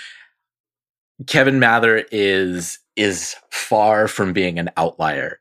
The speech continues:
in this scenario. Maybe he's a dumbass because he shouldn't have been saying this, these things out loud,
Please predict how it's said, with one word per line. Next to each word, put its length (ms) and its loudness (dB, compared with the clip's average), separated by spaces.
in 220 0
this 360 -8
scenario. 880 -4
Maybe 340 4
he's 220 0
a 60 4
dumbass 680 0
because 540 -2
he 500 0
shouldn't 300 2
have 140 -6
been 180 -2
saying 360 0
this, 300 -2
these 200 -2
things 260 2
out 220 0
loud, 560 2